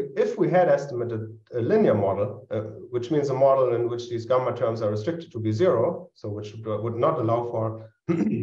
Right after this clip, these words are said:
state dependence with respect to systematic monetary policy, in that linear model over the, over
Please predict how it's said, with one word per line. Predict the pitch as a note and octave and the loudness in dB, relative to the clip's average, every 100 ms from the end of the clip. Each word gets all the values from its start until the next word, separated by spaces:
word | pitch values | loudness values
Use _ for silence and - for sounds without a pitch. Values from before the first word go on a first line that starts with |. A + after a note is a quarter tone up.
| G#2+ - - | -6 -10 -18
state | - B2+ A#2+ | 0 0 2
dependence | A2 A2+ G#2+ G#2+ | 0 0 0 -2
with | G#2+ | -4
respect | G#2 - G#2 - | -6 -6 -6 -6
to | |
systematic | - - - G2+ G2 | -10 -12 -6 -4 -2
monetary | G2+ G2+ G2+ | -4 -4 -4
policy, | E3 F3+ - B2+ | 0 0 0 0
in | |
that | A2+ A2 | 0 0
linear | G#3 B3+ D#3+ | 0 2 2
model | B2+ B2+ | 2 0
over | B2+ B2+ B2+ | -2 0 0
the, | B2 A#2+ B2+ | 0 -4 -4
over | B2+ B2+ | -2 -2